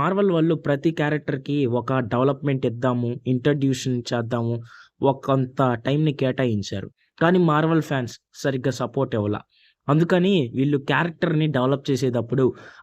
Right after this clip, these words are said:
అవతల క్యారెక్టర్ని ఇమిటేట్ చేయకుండా, వాళ్ళ అవతల క్యారెక్టర్‌కి ఎలాంటి ఇబ్బంది లేకుండా ఆ క్యారెక్టర్ని ఒక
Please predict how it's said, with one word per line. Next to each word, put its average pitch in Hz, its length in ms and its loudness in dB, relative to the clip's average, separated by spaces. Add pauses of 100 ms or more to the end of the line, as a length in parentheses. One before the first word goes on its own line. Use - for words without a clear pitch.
అవతల 175 360 2
క్యారెక్టర్ని 139 480 -2 (160)
ఇమిటేట్ 127 440 -2
చేయకుండా, 117 440 0 (340)
వాళ్ళ 139 140 4 (360)
అవతల 165 320 2 (180)
క్యారెక్టర్‌కి 139 640 0 (120)
ఎలాంటి 131 380 -2
ఇబ్బంది 123 360 -2
లేకుండా 117 360 0 (460)
ఆ 139 40 4 (140)
క్యారెక్టర్ని 160 640 0 (420)
ఒక 139 100 -2